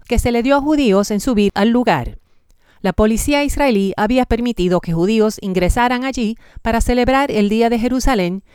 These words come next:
y unas mil doscientas personas ascendieron al monte bajo una fuerte vigilancia policial. Los musulmanes se atrincheraron en la mezquita Al-Aqsa y comenzaron a arrojar piedras y sillas.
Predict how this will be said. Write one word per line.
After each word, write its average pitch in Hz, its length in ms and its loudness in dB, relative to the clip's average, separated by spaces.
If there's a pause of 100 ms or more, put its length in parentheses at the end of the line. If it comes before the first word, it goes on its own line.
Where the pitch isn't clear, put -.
(120)
y 220 80 -2
unas 240 240 0
mil 262 220 -2
doscientas 262 420 -2
personas 196 640 0
ascendieron 254 600 0
al 262 80 -2
monte 196 440 -2 (200)
bajo 202 240 0
una 233 240 2
fuerte 254 400 0
vigilancia 214 520 0
policial. 220 720 -4 (580)
Los 214 180 -2
musulmanes 247 720 0
se - 160 2
atrincheraron 214 840 -2
en 180 100 -4
la 170 80 -2
mezquita 208 460 -2
Al-Aqsa 220 640 -2 (220)
y 214 100 -8
comenzaron 277 600 0
a 269 100 0
arrojar 247 640 0
piedras 247 500 0
y 262 120 -6
sillas. 151 640 -6